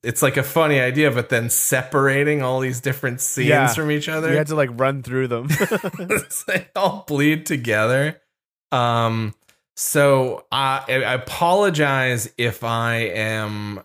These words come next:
Speaker 1: mistaken, but I want to say, if my memory serves, that, um,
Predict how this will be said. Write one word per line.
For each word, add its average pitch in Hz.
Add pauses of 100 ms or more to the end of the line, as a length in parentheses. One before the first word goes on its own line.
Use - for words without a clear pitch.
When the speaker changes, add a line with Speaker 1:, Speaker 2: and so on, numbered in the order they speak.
Speaker 1:
mistaken, 110
but 107
I 107
want 127
to 135
say, 95
if -
my 107
memory 127
serves, 95 (680)
that, 101
um, 95